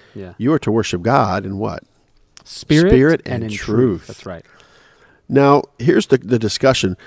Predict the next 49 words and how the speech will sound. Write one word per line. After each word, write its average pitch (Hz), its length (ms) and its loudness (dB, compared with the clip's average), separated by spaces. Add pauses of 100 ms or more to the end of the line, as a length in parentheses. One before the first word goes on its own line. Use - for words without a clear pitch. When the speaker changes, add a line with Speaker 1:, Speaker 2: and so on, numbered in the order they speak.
(300)
Speaker 2:
W-, 113 300 -8
w-, - 300 -12 (340)
discuss 143 460 2
why 175 160 8
God 160 360 8
would 135 120 6
lead 170 260 6
us 175 140 4
into 147 240 4
a 117 60 6
test - 360 4
of 147 100 6
our 127 140 8
faith, 143 680 4 (460)
just 185 240 6
like 175 160 6
Yeshua 147 540 6
did 131 140 6
with 123 120 2
his 120 160 0
disciples. 123 680 2 (480)
I 147 120 6
just 156 140 2
have 147 100 4
a 123 60 2
few 139 220 2
notes 127 260 4
here, 127 140 4
and 117 80 2
then 113 80 2
Ryan, 113 180 2
I'll 120 60 2
let 110 220 -2
you 113 100 2
answer 101 260 -2
it. 104 100 -4 (420)
Uh, 113 280 -2
discuss 117 440 2
why 156 120 8
God 139 320 6
would 123 100 4
lead 147 160 6
us 147 120 0
into 131 180 0
a 113 60 4
test 151 320 0
of 123 100 2
our 107 120 2
faith, 120 640 2